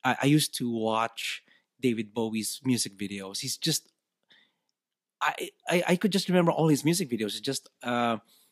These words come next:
fascinating. And back in the eighties, we would even record it in Betamax. And I would watch it over and over again alongside with Santana and the U, in U two, The Cure and everything.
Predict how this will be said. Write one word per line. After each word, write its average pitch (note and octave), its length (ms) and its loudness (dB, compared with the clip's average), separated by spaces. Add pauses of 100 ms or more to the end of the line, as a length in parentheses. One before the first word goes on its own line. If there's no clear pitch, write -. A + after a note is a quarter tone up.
(280)
fascinating. E2 680 -4 (400)
And A2+ 340 -4
back C#3+ 220 0
in D3 60 -6
the B2 140 -8
eighties, C#3+ 360 -2
we C3+ 100 2
would C#3 160 2
even B2+ 200 0
record D3 500 0
it G#2 200 -2
in A2 200 -4
Betamax. F3+ 800 0 (520)
And B2 260 2
I C3 60 0
would B2 160 2
watch B2+ 260 0
it C#3 100 -8
over B2+ 220 2
and A#2+ 120 2
over A#2 160 0
again A#2+ 200 0
alongside G#2 460 -2
with F#2+ 140 -2
Santana A#2 840 -2
and F2+ 140 -10
the F#2 80 -6
U, G#2+ 200 -6
in A2 140 -6
U A#2+ 220 4
two, A#2+ 360 -4
The G#2 100 -8
Cure A#2 300 -14
and G2+ 120 -10
everything. G#2 360 -8